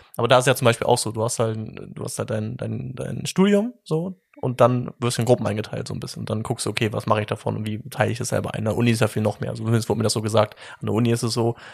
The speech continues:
bist viel mehr in dem, in dem Kurs, mehr, viel mehr im Studiengang, bist du, was weiß ich, wie viele Leute, ho-, tausend Leute, so viel nicht, aber so, weiß nicht, fünfhundert Leute oder so in einem Studienkurs, in einem Studiengang und dann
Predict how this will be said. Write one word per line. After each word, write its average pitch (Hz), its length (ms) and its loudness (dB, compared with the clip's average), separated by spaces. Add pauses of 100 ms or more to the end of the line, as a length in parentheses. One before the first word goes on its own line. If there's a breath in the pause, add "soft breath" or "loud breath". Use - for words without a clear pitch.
bist - 280 -4
viel 180 160 4
mehr 147 280 6
in 135 100 -2
dem, 131 180 0
in - 120 -4
dem 127 100 -2
Kurs, 135 380 2
mehr, 120 180 -2
viel 139 160 -2
mehr 131 160 0
im 127 80 -2
Studiengang, 127 640 0 (540 loud breath)
bist 123 240 -2
du, 120 200 -2
was 117 200 2
weiß 127 100 0
ich, - 180 -4
wie 139 60 -8
viele 123 220 2
Leute, 123 200 4 (140)
ho-, - 260 -6 (180)
tausend 123 340 2
Leute, 120 280 0
so 107 100 -10
viel 113 120 -10
nicht, 110 160 -4
aber 110 140 -4
so, 110 200 -8
weiß - 140 -8
nicht, 127 160 -8
fünfhundert 123 300 2
Leute 127 180 2
oder 127 120 2
so 123 40 0
in 120 80 0
einem 120 140 0
Studienkurs, 135 880 2 (680 loud breath)
in - 80 -4
einem 113 140 2
Studiengang 139 680 2 (320)
und 117 220 -4
dann 117 300 2